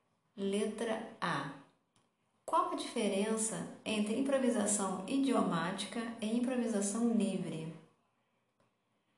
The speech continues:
Na improvisação idiomática, os músicos improvisam com base em convenções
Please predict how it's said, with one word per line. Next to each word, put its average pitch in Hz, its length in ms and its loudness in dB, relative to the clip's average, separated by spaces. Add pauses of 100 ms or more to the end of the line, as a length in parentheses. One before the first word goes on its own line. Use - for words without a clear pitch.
(160)
Na 226 160 -2
improvisação 240 720 4
idiomática, 185 800 0 (500)
os 233 160 0
músicos 226 480 2
improvisam 202 680 2
com 208 200 2
base 196 440 2
em 220 200 -2
convenções 240 840 0